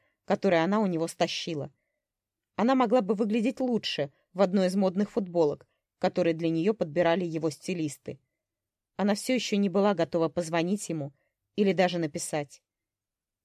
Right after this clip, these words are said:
Кто-то стоял, прислонившись к её машине. "Деклан?"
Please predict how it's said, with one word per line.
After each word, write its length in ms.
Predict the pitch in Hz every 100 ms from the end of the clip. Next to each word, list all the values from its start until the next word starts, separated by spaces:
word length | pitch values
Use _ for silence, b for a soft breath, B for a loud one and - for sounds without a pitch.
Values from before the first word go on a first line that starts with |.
| _ _ _
Кто-то 400 | - - 233 214
стоял, 500 | - 208 190 156 151 _ _ _ -
прислонившись 680 | 190 180 170 190 - 208
к 60 | -
её 140 | 190
машине. 560 | 165 165 - 165 143 143 _ _ _ _ _ _ _ _ -
"Деклан?" 680 | 156 170 214 - 269 277